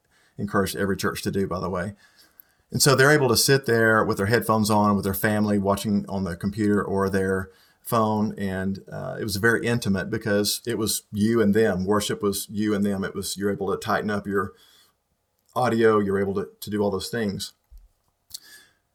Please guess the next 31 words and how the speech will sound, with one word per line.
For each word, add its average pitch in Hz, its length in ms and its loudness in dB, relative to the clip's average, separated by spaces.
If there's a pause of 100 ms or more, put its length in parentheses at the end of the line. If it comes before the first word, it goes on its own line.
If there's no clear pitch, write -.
The 117 100 2
challenge 143 480 4
is 107 100 0
going 110 280 2
to 104 80 4
be, 101 220 2
there 110 140 2
will 120 200 2
be 123 120 2
a 107 60 -2
tremendous 113 640 0
loss 110 720 2 (640)
because 110 920 0 (380)
of 110 720 0 (1120)
simply 117 600 0 (160)
doing 123 340 4
it 117 100 0
the 113 80 0
way 113 140 4
that 110 120 2
we 107 100 0
have 107 140 2
to 104 100 -2
do 107 140 2
it 107 120 -2
now, 92 360 -2
live 107 480 2
in 101 100 2
the 92 80 0
room. 92 340 -4
Like, 101 220 0